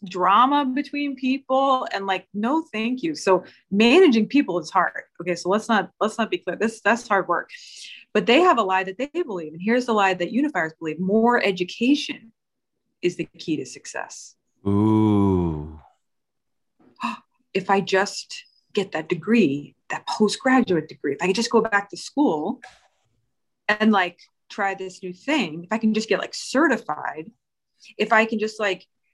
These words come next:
Speaker 1: if I could get this, like, postgraduate secondary degree to add a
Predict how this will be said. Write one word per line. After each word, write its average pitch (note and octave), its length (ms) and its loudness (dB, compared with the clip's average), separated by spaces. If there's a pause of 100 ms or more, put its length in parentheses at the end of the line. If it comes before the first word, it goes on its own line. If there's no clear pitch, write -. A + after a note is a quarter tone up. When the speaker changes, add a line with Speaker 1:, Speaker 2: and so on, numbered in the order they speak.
(140)
Speaker 1:
if - 120 -12
I B3+ 120 -2
could C#4+ 140 2
get A3 240 0
this, C#4 300 2
like, A3 240 -2
postgraduate A3+ 1080 -6
secondary G#3+ 840 -2
degree F#3+ 420 -6
to - 180 -6
add F#3 180 0
a D#3+ 80 -6